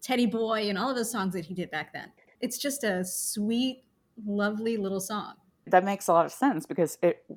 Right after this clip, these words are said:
Speaker 2: really originated around the McCartney days. It could have been on an album like Hey Diddle or, you know, Bip Bop or whatever,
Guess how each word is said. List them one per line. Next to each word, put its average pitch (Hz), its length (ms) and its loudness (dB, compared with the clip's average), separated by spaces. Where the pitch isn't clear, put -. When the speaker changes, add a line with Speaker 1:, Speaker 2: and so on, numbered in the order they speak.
Speaker 2:
really 180 260 6
originated 143 720 0
around 156 260 -2
the 147 80 -2
McCartney 147 440 -2
days. - 480 -4
It 190 160 4
could 220 140 4
have 339 180 0
been 147 140 8
on 151 180 6
an 151 60 0
album 151 400 8
like 147 200 2
Hey 160 180 4
Diddle 139 540 4
or, 143 480 4
you 165 60 -4
know, 151 100 4
Bip - 320 4
Bop 101 300 0
or 135 100 0
whatever, 135 500 0